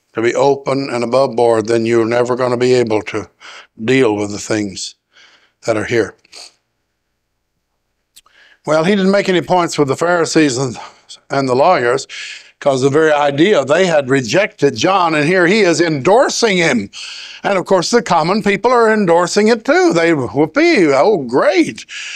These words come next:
He s-, he says, "John's great too. I thought he was. I'm sure glad to see, hear Jesus saying he's great."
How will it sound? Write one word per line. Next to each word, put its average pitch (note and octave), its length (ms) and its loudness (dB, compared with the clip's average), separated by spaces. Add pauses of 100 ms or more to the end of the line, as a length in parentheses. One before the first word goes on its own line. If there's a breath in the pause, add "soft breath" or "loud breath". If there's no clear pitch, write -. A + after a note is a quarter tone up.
(180 loud breath)
He D#3 100 0
s-, C#3+ 120 -4
he D#3+ 260 0
says, D3+ 320 -2
"John's D#3 360 0
great G3 280 0
too. E4 160 2
I D3 140 -2
thought C#3 260 0
he E4+ 80 4
was. E3+ 300 2
I'm D3+ 180 -2
sure - 180 0
glad E3 300 2
to D#3+ 60 0
see, F3+ 220 0
hear F3+ 200 2
Jesus D#3 480 -2
saying D3+ 300 0
he's B2+ 140 -10
great." - 380 -4